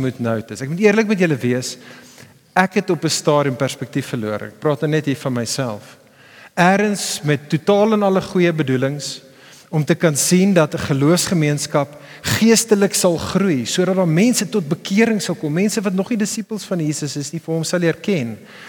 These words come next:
En dat mense wat disippels is, sal groei in volwassenheid. En dat ons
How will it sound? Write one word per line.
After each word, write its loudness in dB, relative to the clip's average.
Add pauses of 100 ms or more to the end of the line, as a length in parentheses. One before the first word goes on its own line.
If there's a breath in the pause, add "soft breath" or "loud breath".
(320 loud breath)
En 4
dat 4
mense 4
wat 2
disippels 0
is, -6 (140 loud breath)
sal 0
groei 2
in 2
volwassenheid. -2 (380 loud breath)
En 4
dat 2
ons 0